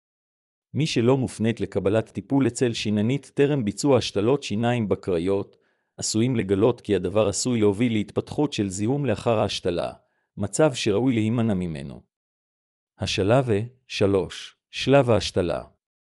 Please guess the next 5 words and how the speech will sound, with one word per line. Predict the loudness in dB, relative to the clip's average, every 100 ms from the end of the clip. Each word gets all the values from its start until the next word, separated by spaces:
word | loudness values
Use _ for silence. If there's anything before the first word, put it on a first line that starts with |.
| _ _ _ _ -10
הגענו | -2 2 4 4
אל | 2
השלב | 0 0 2 2
השלישי | -2 -4 -6 -2 0
והאחרון, | 2 2 0 -2 -2 -4 -8